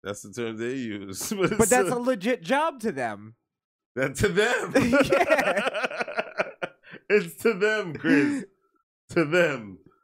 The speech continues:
Speaker 1: In reality, it's not a
Speaker 2: N-
Speaker 1: job. It's, it,
Speaker 2: No, they're
Speaker 1: imagine.
Speaker 2: making it a, they're, they're making it a job though. Like they're, they're, they're trying to like pass legislation in a lot of, and they have in a lot of places.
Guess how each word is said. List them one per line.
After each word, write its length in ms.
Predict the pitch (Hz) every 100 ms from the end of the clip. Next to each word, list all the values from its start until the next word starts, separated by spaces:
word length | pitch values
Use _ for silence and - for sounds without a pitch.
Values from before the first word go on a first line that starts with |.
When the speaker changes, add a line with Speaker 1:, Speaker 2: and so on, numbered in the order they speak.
| _ _ _ _ _ _ _ _ _ _ _ -
Speaker 1:
In 160 | 147
reality, 600 | 139 160 170 165 160 147 139
it's 120 | 131
not 240 | 143 139
a 40 | 135
Speaker 2:
N- 80 | 127
Speaker 1:
job. 560 | 135 120 107 104 101 110
It's, 240 | 117 101
it, 140 | 123 123 _ _ _ _ _
Speaker 2:
No, 320 | 95 180 240
they're 200 | 202 185
Speaker 1:
imagine. 200 | 185 247
Speaker 2:
making 120 | 247 220
it 100 | 190
a, 80 |
they're, 300 | 151 139 196
they're 240 | 165 190 185
making 400 | 175 269 226 143
it 100 | 120
a 60 |
job 400 | 110 151 208 156
though. 340 | 110 101 95 - _ _ _ _ _ _ _ _ _ _ _ _ _ 160
Like 220 | 175 -
they're, 240 | 202 185
they're, 380 | 160 180 175 165
they're 220 | 160 175
trying 500 | 170 - 196 196 175
to 160 | 165 156
like 320 | 156 143 139
pass 340 | 175 160 127
legislation 840 | 131 156 143 147 139 147 147 135 120
in 100 | 117
a 60 | 120
lot 180 | 127
of, 60 | 131
and 160 | 156 170
they 80 |
have 280 | 147 190 180
in 100 | 139
a 60 | 120
lot 140 | 120
of 140 | 117 110
places. 600 | 113 98 101 101 -